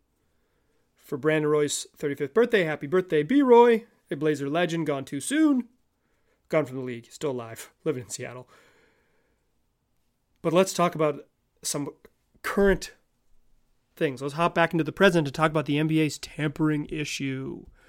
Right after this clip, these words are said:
E S P N did, uh, some interesting reporting today. You can check that out on their website. I'm sure you know where to find it. But, uh, basically, during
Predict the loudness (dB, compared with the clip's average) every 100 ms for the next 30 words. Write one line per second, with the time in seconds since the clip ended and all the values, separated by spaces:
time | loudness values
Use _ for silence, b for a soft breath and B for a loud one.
0 | b b b b 4 4 4 2 2 4
1 | 4 4 2 0 2 0 0 -2 0 0
2 | 2 4 4 0 -2 -2 0 -2 -4 -8
3 | -8 -6 -4 -2 -4 -6 -10 -4 -2 -2
4 | -2 -4 -6 -8 -8 -10 -12 -8 -6 -4
5 | -2 -2 -2 -2 -4 -8 -12 -14 -16 B
6 | B B B 0 0 -2 _ _ 2 4
7 | 2 -2 6 6 6 -2 -4 -4 -2 -4
8 | -6 B B 2 6 8 8 6 2